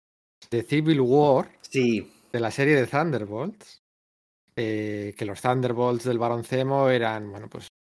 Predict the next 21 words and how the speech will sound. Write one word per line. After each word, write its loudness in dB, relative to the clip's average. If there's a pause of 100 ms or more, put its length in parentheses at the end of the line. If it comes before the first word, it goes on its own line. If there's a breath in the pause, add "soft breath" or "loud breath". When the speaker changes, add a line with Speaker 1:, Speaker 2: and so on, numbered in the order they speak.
(180)
Speaker 1:
eh, -14 (640)
una -6
limpieza 0
de 0
cara, 10 (500 loud breath)
eh, -4
por, -6
por, -6
lo-, -6
los -4
Thunderbolts 6
de 0
Norman 2
Osborn -2
eran -2
una -4
limpieza -2
de -6
cara, 2
y, -8
eh, -14